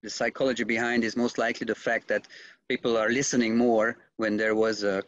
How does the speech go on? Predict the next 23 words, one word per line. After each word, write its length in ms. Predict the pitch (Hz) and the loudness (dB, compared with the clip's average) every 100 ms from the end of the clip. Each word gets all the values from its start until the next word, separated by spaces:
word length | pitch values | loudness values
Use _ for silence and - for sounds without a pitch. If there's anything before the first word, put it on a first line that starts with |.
| - | -4
question, 640 | 135 131 - 139 139 127 | -2 -2 -4 0 2 2
when 180 | 107 98 | 0 0
there 220 | 107 107 | 0 0
is 160 | 98 98 | -2 -4
an 320 | 95 98 95 _ _ | -4 -6 -10 _ _
open 460 | 131 123 127 113 101 _ | -2 0 -2 -2 -4 _
problem 460 | 101 101 127 170 - - - _ - | -6 -4 -2 -4 -6 -18 -20 _ -12
of 160 | 104 | -6
whether 300 | 110 104 107 | -2 0 0
this 240 | 101 104 - | -2 -4 -4
number 280 | 107 107 104 | -2 0 0
is 140 | 98 | -2
this 240 | 120 110 | -4 -2
or 80 | 107 | -2
that, 260 | 101 127 135 | -2 -2 -4
and 160 | 135 117 | -4 0
then 160 | 135 | 2
you 100 | 135 | 2
come 220 | 120 127 127 | 2 0 0
up 200 | 123 117 | 0 -2
in 80 | |
an 100 | 107 | -2
estimate, 380 | 113 - 131 135 | -2 -2 -2 -2